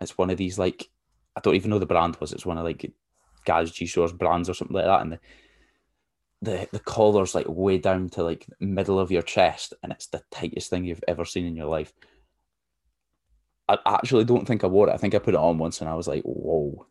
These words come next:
what are you doing with your life?" I think that was probably the moment that I turned it around and I started reading books, to be honest. I was like, "What are you doing with your life?" Mental. Um, again, another kind of individual scenario that I remember is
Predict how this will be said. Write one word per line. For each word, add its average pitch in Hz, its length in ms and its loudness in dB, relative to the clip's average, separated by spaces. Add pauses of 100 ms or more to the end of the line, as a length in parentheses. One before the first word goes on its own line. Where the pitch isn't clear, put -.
(500)
what 85 320 2
are 90 120 4
you 78 120 -2
doing 85 240 -2
with 85 120 -8
your 76 120 0
life?" 78 200 -2
I - 40 -10
think 113 100 2
that 80 80 4
was - 100 -4
probably 104 320 2
the 85 100 0
moment 87 280 -4
that 76 120 0
I - 40 0
turned 87 240 -4
it - 100 0
around 78 340 -4 (600)
and 82 140 -4
I 78 80 -4
started - 320 -2
reading 80 200 -4
books, - 300 -2
to - 100 -8
be - 80 -2
honest. 78 400 -4 (280)
I - 20 -14
was - 100 -10
like, - 120 -2
"What 90 180 2
are 82 60 0
you 80 100 -4
doing 85 220 2
with 78 80 -4
your 73 80 -2
life?" 73 320 -6 (1080)
Mental. 95 560 0 (640)
Um, 90 560 2 (720)
again, 117 260 4
another 117 340 6
kind 104 260 -4
of 95 60 -2
individual 95 560 0
scenario 92 500 2 (400)
that 104 160 6
I 95 40 8
remember 95 460 4
is 87 220 -2